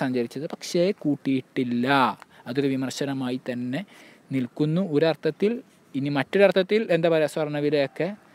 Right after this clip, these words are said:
വളരെയധികം ഉന്നത നിലവാരത്തിൽ തന്നെയാണ് ഇപ്പോൾ ഉള്ളത്. Comparatively ആഗോള വിപണിയിൽ സ്വർണ്ണവില ഒരുവിധമൊക്കെ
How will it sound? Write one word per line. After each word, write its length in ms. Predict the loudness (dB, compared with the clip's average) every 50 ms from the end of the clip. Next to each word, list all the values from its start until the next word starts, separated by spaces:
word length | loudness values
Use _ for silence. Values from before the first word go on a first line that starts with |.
| -20 -20 -20 -20 _ -2
വളരെയധികം 500 | 2 2 4 4 4 2 2 0 -2 -4 -4 -4 -4 -4
ഉന്നത 240 | 0 2 2 2 2 2
നിലവാരത്തിൽ 440 | 0 0 0 0 -2 -2 -4 -4 -6 -4 -4
തന്നെയാണ് 400 | -4 -4 -2 -4 -4 -4 -6 -6 -8 -10 -14 -14
ഇപ്പോൾ 200 | -8 -6 -6 -6 -6 -6 -6 -4
ഉള്ളത്. 420 | -4 -4 0 2 2 4 6 4 2 2 -2 -20 _ _ _ -20 -20 -20 -20 _ -2
Comparatively 880 | 0 0 2 4 6 6 6 6 4 2 0 2 4 2 2 2 0 -2 -2 -2 0 0 0
ആഗോള 260 | 2 4 4 4 4 4 2
വിപണിയിൽ 260 | 0 0 -2 -2 -4 -2
സ്വർണ്ണവില 400 | -2 -2 -2 -2 -2 -2 -2 -2 -4 -6 -12 -20 -20 -20 -20 _ _ -6
ഒരുവിധമൊക്കെ 520 | -2 0 0 2 2 0 -2 -4 -4 -4